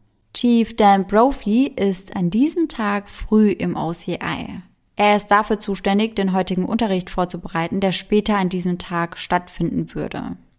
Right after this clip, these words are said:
Er ist der Erste an diesem Morgen und kommt knapp eine Stunde an, bevor seine SchülerInnen eintreffen werden. Kurz nach sieben Uhr fährt er auf dem Parkplatz vor, öffnet die Schlösser, entschärft die Alarmanlage und startet seinen langen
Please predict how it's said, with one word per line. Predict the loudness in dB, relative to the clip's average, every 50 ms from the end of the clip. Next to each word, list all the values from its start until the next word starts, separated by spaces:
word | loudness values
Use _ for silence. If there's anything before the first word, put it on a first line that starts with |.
| _ _ _ _ _
Er | 0 2 2 2
ist | 0 -2 -2 -2
der | -2 -2 2
Erste | 4 4 4 4 2 0 0
an | 0 0 0
diesem | 0 -2 -2 -2 -2 -2
Morgen | -4 -4 -6 -6 -6 -2 2 2 2
und | 4 4 2 0 0 0
kommt | 0 2 2 4 2 2 0 -6 -8
knapp | -4 0 0 0 2 0 -2
eine | 0 0 0 -2
Stunde | -2 -2 2 4 6 6 6 4 2 2
an, | 2 2 2 2 0
bevor | -2 -6 -4 2 4 6 6 6
seine | 6 4 2 4 4 4 4 4 2 2 0 -4 -10
SchülerInnen | -14 -4 0 2 6 6 8 6 6 4 2 0 0 2 2 0 0
eintreffen | 0 0 0 -2 -2 -6 -8 -6 -6 -8 -8
werden. | -8 -8 -8 -8 -8 -10 -10 -12 -16 _ _ _ _ -2
Kurz | 2 2 2 2 2 2
nach | 2 2 0
sieben | -2 -2 0 2 2 0 0 0
Uhr | 0 0 2 4 2 2 0
fährt | 0 2 2 2 2 2
er | 0 0 0 0 -2
auf | -4 -4
dem | -6 -8 -8
Parkplatz | -8 -2 0 0 0 0 0 -2 -2 -2 -2 -6
vor, | -6 -2 0 2 2 2 2 0 -2 -6 -10 _ _ _ -2
öffnet | -2 0 0 0 -2 -2 -2 -4
die | -6 -6
Schlösser, | -4 -4 -4 -4 -2 0 0 0 2 0
entschärft | 0 0 0 2 2 2 0 -2 -6
die | -6 -4
Alarmanlage | 0 2 2 4 4 4 2 2 2 2 0 0 0 -2 -4
und | -2 -4 -4 -4 -4
startet | -4 -6 -4 -4 -4 -4 -4 -6 -6 -6 -8 -14 -18 _
seinen | -14 -8 -6 -4 -2 -2 -2 -2 0
langen | 0 2 2 2 2 0